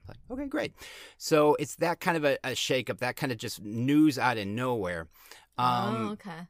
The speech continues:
Speaker 2: okay.
Speaker 1: that kind of a deal. Um, the last time Uranus was in Taurus was in the nineteen thirties. Uh, it entered Taurus in nineteen thirty-five. So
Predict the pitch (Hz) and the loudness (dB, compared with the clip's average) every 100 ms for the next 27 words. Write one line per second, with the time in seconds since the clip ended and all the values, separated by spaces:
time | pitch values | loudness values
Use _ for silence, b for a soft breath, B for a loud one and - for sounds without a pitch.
0 | 202 185 170 170 _ 131 127 123 113 92 | -18 -16 -14 -14 _ -6 -2 -2 -4 -4
1 | 107 101 95 - 123 123 123 - 135 135 | -6 -6 -8 -6 -2 -2 -4 -10 -18 -14
2 | 139 143 139 170 202 - - 160 151 139 | -10 -6 -2 -2 -2 -6 -2 0 2 -2
3 | - - - 123 135 139 135 - 131 120 | -4 -16 -10 -2 0 0 -2 -2 0 0
4 | 113 104 - 156 131 101 - - B B | -2 -6 0 4 4 2 -4 -8 B B
5 | B 117 120 123 123 113 113 131 123 147 | B -4 -2 -2 -4 -4 -4 -4 -4 -4
6 | 139 - 117 101 120 - - B B B | -4 -2 -2 -2 -6 -10 -12 B B B
7 | _ 117 117 110 110 120 139 151 - 135 | _ 0 2 2 -2 -4 -2 -4 0 0
8 | 127 - 110 113 123 117 131 113 - 117 | 2 0 -4 -4 -6 -4 -6 -4 -4 -4
9 | 104 - 120 117 110 95 92 - - - | -4 -2 2 4 4 2 -4 -10 -12 -6
10 | 127 110 110 107 107 | -2 0 2 2 0